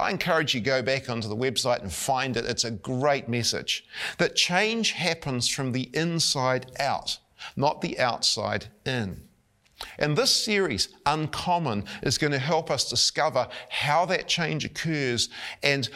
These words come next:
what it looks like. So we're gonna start from John chapter thirteen, and if you've got a Bible, I encourage you to open it and read along with me. We're gonna read seventeen verses from John chapter thirteen.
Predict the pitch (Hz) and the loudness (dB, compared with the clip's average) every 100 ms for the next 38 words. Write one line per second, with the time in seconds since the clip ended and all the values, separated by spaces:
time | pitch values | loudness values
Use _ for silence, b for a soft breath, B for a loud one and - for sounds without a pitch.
0 | B 135 131 151 156 175 139 151 160 - | B -2 2 4 4 2 0 0 0 -2
1 | 120 101 78 - - _ _ B B 175 | 0 -6 -6 -10 -16 _ _ B B 2
2 | 180 254 214 - 180 175 175 - 147 120 | 4 4 2 2 2 2 2 0 -2 0
3 | 123 156 170 175 - 156 147 131 - 147 | 2 2 2 0 2 0 -2 -4 0 0
4 | 135 147 131 - 131 120 113 160 190 131 | 2 0 0 0 -2 -2 -2 0 2 2
5 | 156 160 123 123 B B - 220 - 190 | 2 2 0 -2 B B -2 -2 0 0
6 | 175 120 113 - 131 139 180 190 190 B | 0 0 -2 0 0 0 -2 -2 -2 B
7 | B 131 127 127 156 165 147 139 135 143 | B -2 0 0 0 0 0 -2 -2 -4
8 | 123 101 117 170 196 135 160 147 120 117 | -2 -2 0 0 2 2 2 4 2 0
9 | - - 160 156 156 156 139 120 123 120 | 0 2 2 0 -2 -2 -2 0 0 0
10 | - 104 - 113 95 120 113 110 - 120 | -2 -2 -4 -4 -2 -2 -2 -2 -2 -4
11 | - 101 113 101 101 87 | -4 -6 -4 -4 -4 -6